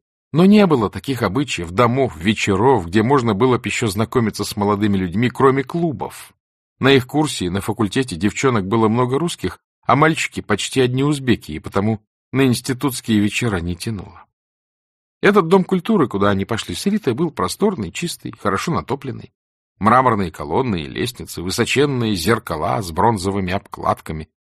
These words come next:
Видишь себя издали-издали, когда идешь или танцуешь, и очень дорогие удобные кресла. Только их держали под чехлами и запрещали в них садиться.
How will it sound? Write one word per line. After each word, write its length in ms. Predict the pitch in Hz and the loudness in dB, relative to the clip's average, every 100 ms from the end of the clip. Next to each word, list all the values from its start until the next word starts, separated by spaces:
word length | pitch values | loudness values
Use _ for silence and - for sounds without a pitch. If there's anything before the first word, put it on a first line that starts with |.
| _ - | _ 0
Видишь 360 | 127 123 104 | 2 2 0
себя 240 | - 101 95 | 0 0 0
издали-издали, 920 | - 170 185 190 151 123 87 80 - _ _ | -2 0 0 0 -4 -6 -6 -8 -10 _ _
когда 320 | - 92 101 90 | -4 2 2 4
идешь 300 | 107 123 85 | 2 0 -4
или 80 | |
танцуешь, 680 | 76 78 - 92 107 95 - _ _ _ | -8 -10 -8 -4 -2 -4 -8 _ _ _
и 80 | 110 | 2
очень 360 | 170 190 170 | 2 2 0
дорогие 540 | 107 139 139 123 170 156 | 2 0 0 0 -2 -2
удобные 720 | 147 117 127 113 117 120 110 | -4 -2 0 0 0 0 -2
кресла. 580 | - 73 - - - - _ _ _ _ _ | -6 -12 -12 -12 -14 -16 _ _ _ _ _
Только 260 | 113 - 113 | 0 2 2
их 120 | 90 | 4
держали 420 | 120 113 120 95 | 2 4 2 2
под 180 | 90 104 | -2 -6
чехлами 500 | - 127 160 90 - | -6 -6 -6 -6 -8
и 160 | - 98 | -6 -4
запрещали 600 | 107 110 143 - 82 87 | -4 -4 -4 -2 -2 -4
в 100 | 85 | -6
них 140 | 78 | -8
садиться. 500 | - 117 - - - | -8 -8 -10 -14 -14